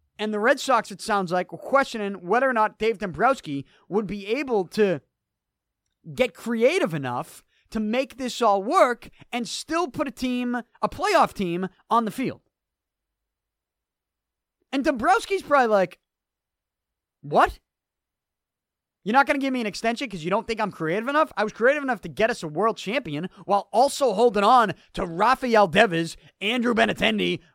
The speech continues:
Mookie Betts, and Jackie Bradley Junior. I held on to all these young kids, and you're questioning my creativity.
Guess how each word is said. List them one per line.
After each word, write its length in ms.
Mookie 380
Betts, 340
and 200
Jackie 260
Bradley 240
Junior. 260
I 120
held 240
on 140
to 80
all 180
these 220
young 180
kids, 560
and 100
you're 80
questioning 400
my 120
creativity. 680